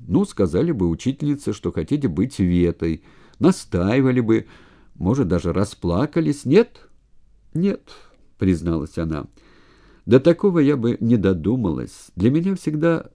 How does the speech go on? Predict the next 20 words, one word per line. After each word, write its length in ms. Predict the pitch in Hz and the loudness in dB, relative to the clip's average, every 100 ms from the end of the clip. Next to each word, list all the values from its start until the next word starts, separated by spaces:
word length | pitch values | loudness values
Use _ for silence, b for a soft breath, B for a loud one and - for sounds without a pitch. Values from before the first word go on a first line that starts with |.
| _ | _
слово 420 | - 113 135 127 | -10 0 2 2
"старших" 580 | 117 - 151 147 - 85 | -2 -2 -2 -2 -6 -6
было 240 | 73 110 107 | 0 0 2
законом, 680 | 95 95 - 160 87 64 b b b b | 0 -2 0 0 0 -6 b b b b
а 80 | 92 | -2
уж 140 | 98 | -2
слово 340 | - 92 101 90 | -2 0 2 2
"родителей" 640 | 90 85 151 - 113 92 | 0 0 -2 0 0 0
и 260 | - 101 104 | 0 0 2
"учителей" 720 | 107 104 92 - 85 92 196 | 0 -2 -8 -6 -2 2 2
тем 280 | 190 - 80 | 2 -4 -4
более. 520 | 71 82 78 78 76 85 b b b b b b b | -2 -2 0 -2 -4 -10 b b b b b b b
Я 160 | 180 | 2
никогда 460 | 208 208 175 151 180 | 2 0 -2 0 0
никому 380 | 90 82 82 80 | 0 -2 -4 -2
не 120 | 82 | -4
перечила. 640 | - 95 82 71 80 76 - _ _ _ | 0 2 2 -2 -8 -8 -10 _ _ _
Меня 240 | 92 139 | 0 0
так 240 | 165 127 - | 0 -6 -8
воспитали". 680 | - - 101 - 71 69 | -12 -6 -6 -4 -8 -8